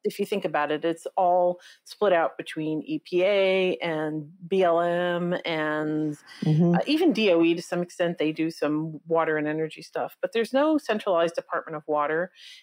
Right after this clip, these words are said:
Speaker 1: And we don't have a lot of, we don't have national water legislation beyond the Clean Waters Act. And you see the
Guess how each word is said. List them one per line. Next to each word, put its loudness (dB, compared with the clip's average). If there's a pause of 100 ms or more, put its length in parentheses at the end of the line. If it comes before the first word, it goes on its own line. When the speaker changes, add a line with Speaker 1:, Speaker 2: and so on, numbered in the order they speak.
Speaker 1:
And 0
we 2
don't 0
have -2
a 2
lot 2
of, 0 (960)
we -2
don't 0
have 0
national 2 (800)
water 4
legislation 0
beyond -2
the -6
Clean -2
Waters -2
Act. -6
And -4
you 0
see -2 (640)
the 2